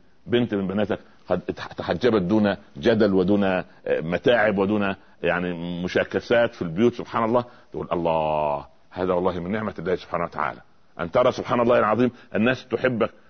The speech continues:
رغم أن، يعني، يعني، لو، لو علم الناس ما يعلم، ما يعلمه ملك السيئات عني، للأسف الشديد، كيف يحترمونني؟ لكن من كرم الله وستر الله وعفو الله وفضل الله،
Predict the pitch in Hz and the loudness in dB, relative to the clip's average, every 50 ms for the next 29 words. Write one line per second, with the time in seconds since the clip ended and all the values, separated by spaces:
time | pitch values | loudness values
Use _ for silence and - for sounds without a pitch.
0 | - - 95 117 120 117 113 110 - 123 123 120 123 117 107 113 113 110 104 - | -10 -2 0 2 2 4 2 2 0 0 2 2 2 2 2 0 0 -2 -4 -6
1 | - - - - 95 95 95 95 92 92 92 95 95 92 90 78 - - 85 85 | -10 -20 -10 -4 0 0 2 2 0 0 -2 -2 -4 -4 -6 -6 -10 -10 -6 -2
2 | 85 85 85 82 - 78 82 82 82 82 78 78 87 107 127 120 107 90 82 78 | -2 -2 -2 -2 -4 -4 -2 -2 0 0 0 0 2 2 2 2 0 -2 -2 -4
3 | 71 67 - - - - - - - 87 90 90 95 104 107 101 87 - - 71 | -8 -12 -16 -20 -20 -20 -20 -14 -10 -6 -4 -2 0 0 0 0 -2 -4 -6 -10
4 | 65 - - - - - - - - - 87 92 92 95 110 123 120 107 101 98 | -10 -12 -14 -20 -20 -20 -20 -18 -10 -6 -4 -2 0 2 2 2 2 2 0 0
5 | 90 82 78 - - - - _ _ _ _ _ - - 85 95 101 101 95 113 | -2 -4 -6 -8 -14 -20 -20 _ _ _ _ _ -12 -6 -4 -2 0 0 2 2
6 | 123 127 120 113 101 95 107 127 170 170 - - - - - 113 113 110 101 120 | 2 2 2 2 0 0 0 2 2 0 0 -4 -4 -2 0 0 2 2 4 2
7 | 123 - - - - - 80 - - 85 95 110 107 101 104 113 123 127 - - | 2 2 -2 -8 -12 -10 -8 -6 -4 -2 -2 0 0 0 0 -2 -2 -4 -8 -20
8 | _ _ _ _ - 110 - - - - - - - - - - - - - - | _ _ _ _ -16 -14 -12 -6 -4 -4 -2 0 -2 -2 0 0 -2 -2 0 0
9 | 151 143 143 135 123 113 - - 117 107 104 104 110 110 110 110 104 - - - | 2 2 2 2 0 0 0 0 0 0 2 0 0 -2 -2 -4 -4 -8 -12 -14
10 | - - 95 123 117 117 120 117 110 - 208 196 175 170 160 151 135 135 135 123 | -10 -6 -4 -2 0 0 0 0 0 0 2 2 4 4 4 4 4 4 4 4
11 | 107 - - - - - _ _ _ _ _ - - 90 90 - 139 - - 123 | 4 2 -2 -8 -20 -20 _ _ _ _ _ -8 -4 -2 0 0 0 0 0 0
12 | 104 98 101 98 92 85 76 - - - _ _ _ - - 87 98 127 127 - | 0 2 2 2 2 0 0 -4 -10 -20 _ _ _ -4 -2 0 2 2 0 0
13 | 98 98 101 101 98 101 92 82 - - - - - - - 135 131 123 123 113 | 0 0 0 2 2 2 0 0 -2 -8 -16 -8 -4 0 2 2 2 2 2 2
14 | 107 | 2